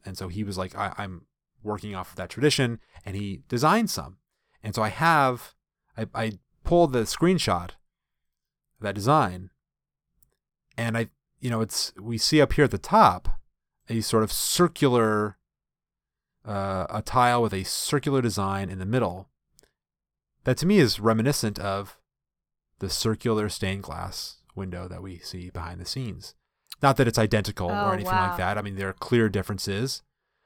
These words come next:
Speaker 1: but the general aesthetic that we're seeing
Speaker 2: Mm.
Speaker 1: just a glimpse of in the stained glass window in, in this behind the scenes shot, to me is reminiscent of these Numenorian textiles and tiles that the
Speaker 2: It's
Speaker 1: professor
Speaker 2: on
Speaker 1: himself
Speaker 2: point.
Speaker 1: designed.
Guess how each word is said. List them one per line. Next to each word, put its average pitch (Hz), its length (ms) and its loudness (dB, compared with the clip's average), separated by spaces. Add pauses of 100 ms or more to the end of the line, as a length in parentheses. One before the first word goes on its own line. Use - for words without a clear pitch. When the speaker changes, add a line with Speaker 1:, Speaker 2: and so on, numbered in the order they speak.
(160)
Speaker 1:
but 113 240 2
the 117 240 4
general 127 340 4
aesthetic 143 720 -2 (320)
that 104 140 -4
we're 107 340 -4 (140)
seeing 139 240 0
Speaker 2:
Mm. 117 40 0
Speaker 1:
just 185 160 2
a 254 40 2
glimpse 165 320 0
of 95 400 -4
in 104 160 -6
the 98 120 -6
stained 107 340 -6
glass 101 300 -2
window 98 320 -4
in, 92 100 -12 (100)
in 98 120 -12
this 87 120 -12
behind 98 320 -8
the 117 40 -8
scenes 101 240 -8
shot, 87 320 -10 (480)
to 123 100 -2
me 127 120 6
is 131 120 4
reminiscent 104 580 0 (440)
of 98 140 -6
these 95 200 -6
Numenorian 98 600 -4
textiles 90 420 -6
and 90 100 -12
tiles 87 280 -8
that 85 160 -12 (560)
the 233 80 0
Speaker 2:
It's - 20 0
Speaker 1:
professor 220 340 4
Speaker 2:
on 214 80 0
Speaker 1:
himself 185 420 0
Speaker 2:
point. - 40 -20
Speaker 1:
designed. 85 560 -12